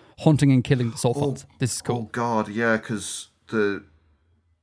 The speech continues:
Speaker 2: the, the Tulkun, the,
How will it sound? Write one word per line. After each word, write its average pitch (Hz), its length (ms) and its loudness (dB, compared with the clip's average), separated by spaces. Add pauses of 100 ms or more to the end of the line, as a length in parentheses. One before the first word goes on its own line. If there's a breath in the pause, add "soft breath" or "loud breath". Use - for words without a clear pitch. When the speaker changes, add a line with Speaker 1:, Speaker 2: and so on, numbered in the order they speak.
(840)
Speaker 2:
the, 104 400 0
the 104 360 0 (460)
Tulkun, 120 720 -2 (520 soft breath)
the, 110 440 0